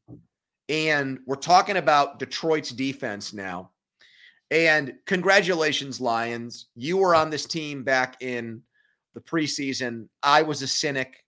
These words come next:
because I had the preponderance of historical evidence against them, not trusting them, thinking that they were just a team that got hot in the second half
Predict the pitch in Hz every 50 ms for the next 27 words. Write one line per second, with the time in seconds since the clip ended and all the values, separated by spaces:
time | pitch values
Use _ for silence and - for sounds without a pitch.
0 | _ - 131 123 - 143 131 127 123 123 117 107 - - - _ _ _ _ _
1 | _ _ _ _ _ _ _ _ _ _ _ 127 135 139 139 135 131 131 127 113
2 | 110 - - _ _ _ _ _ _ _ _ 113 120 117 110 107 107 101 98 98
3 | - - _ _ _ _ _ _ _ _ _ _ _ - 139 143 165 165 160 160
4 | 151 151 156 151 139 - 143 120 - - _ _ - 147 135 - - 170 165 -
5 | - - 156 143 143 139 139 143 139 135 131 - 135 110 123 127 123 123 123 -
6 | 139 127 120 120 117 - 123 127 131 127 127 131 - - - 143 131 - - -
7 | 131 123 117 117 117 117 113 113 117 127 - _ _ _ _ _ - 165 147 143
8 | 165 151 143 - - 143 139 135 139 127 135 131 - 139 - - 143 139 123 123
9 | 123 135 127 113 101 - 139 135 127 - 127 120 - - 127 123 - 120 113 117
10 | 113 113 113 110 -